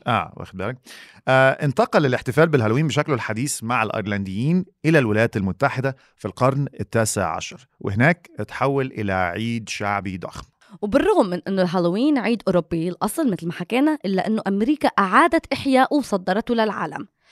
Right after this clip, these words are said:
Speaker 2: فمثلًا بفرنسا اللي كانت ضمن الشعوب القديمة اللي بتحتفل بالهالوين،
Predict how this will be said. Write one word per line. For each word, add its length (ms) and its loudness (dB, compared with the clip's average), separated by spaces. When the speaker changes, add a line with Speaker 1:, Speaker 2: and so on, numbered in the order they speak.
Speaker 2:
فمثلًا 460 2
بفرنسا 640 0
اللي 140 -2
كانت 340 0
ضمن 200 -2
الشعوب 320 0
القديمة 460 -2
اللي 120 -6
بتحتفل 420 -4
بالهالوين، 600 -2